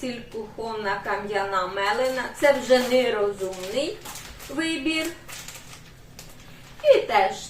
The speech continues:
Туреччина і тому подібне. І тут склад:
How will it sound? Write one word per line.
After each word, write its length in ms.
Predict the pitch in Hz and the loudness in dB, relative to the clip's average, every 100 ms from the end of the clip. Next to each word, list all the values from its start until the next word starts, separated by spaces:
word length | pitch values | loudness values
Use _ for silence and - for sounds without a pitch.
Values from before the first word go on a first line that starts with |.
| - | -8
Туреччина 560 | 220 220 214 208 208 | -6 -4 -6 -6 -2
і 100 | 196 190 | -2 -2
тому 280 | 196 196 190 | -6 -6 -8
подібне. 760 | 208 208 330 508 - 320 330 - - | -6 2 6 6 4 0 -2 -4 -4
І 180 | 302 330 | 0 0
тут 440 | - - 254 208 - - | -2 -8 -6 -6 -10 -18
склад: 420 | - 277 269 262 | -6 2 4 2